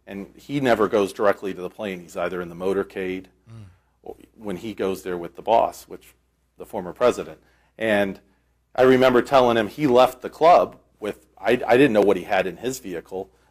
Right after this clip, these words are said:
Speaker 1: but he waited for me at a nearby business, and I told him I would tell him when I was leaving Mar-a-Lago. So I left Mar-a-Lago, I texted him, "Hey, I'm on my way." He followed me, he pulled out and got behind me, we got to the airport. I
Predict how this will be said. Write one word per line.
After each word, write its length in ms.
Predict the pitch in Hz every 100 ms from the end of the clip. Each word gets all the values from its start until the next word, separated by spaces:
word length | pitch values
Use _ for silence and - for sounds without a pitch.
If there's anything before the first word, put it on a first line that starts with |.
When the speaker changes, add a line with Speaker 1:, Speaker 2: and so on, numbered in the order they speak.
| -
Speaker 1:
but 200 | 104 101 -
he 80 | 139
waited 340 | 120 120 110
for 140 | 120
me 260 | 110 107 104
at 200 | 95 98
a 180 | 95 87
nearby 520 | 98 98 95 90 90
business, 560 | 107 107 - 92 87 -
and 120 | 101
I 80 | 101
told 260 | - 107
him 80 | 95
I 120 | 90
would 180 | 95 92
tell 200 | 113 98
him 200 | 107 101
when 100 | 92
I 140 | 90 98
was 220 | 95 98
leaving 260 | 90 90
Mar-a-Lago. 640 | 85 87 78 82 85 - - _ _ _ _ _ _ _ _ _
So 360 | 123 104 92 - _ -
I 120 | 120
left 260 | 135 131 127
Mar-a-Lago, 560 | 127 123 127 135 123
I 80 | 107
texted 420 | - 117 - 117
him, 180 | 110 104 107
"Hey, 180 | 107 101
I'm 120 | 95
on 140 | 92
my 120 | 90
way." 440 | 90 139 151 147 147 _ _ _ _ _ _ _
He 240 | - 120
followed 520 | - 120 117 135 131
me, 300 | 123 131 135 -
he 120 | 107
pulled 240 | - 113
out 160 | 110 110
and 160 | 104 104 -
got 200 | 113 107
behind 320 | 104 123 127
me, 80 | 113
we 120 | 104
got 200 | 107 104
to 80 | 104
the 100 | 110
airport. 340 | 123 127 120 107
I 260 | 120 113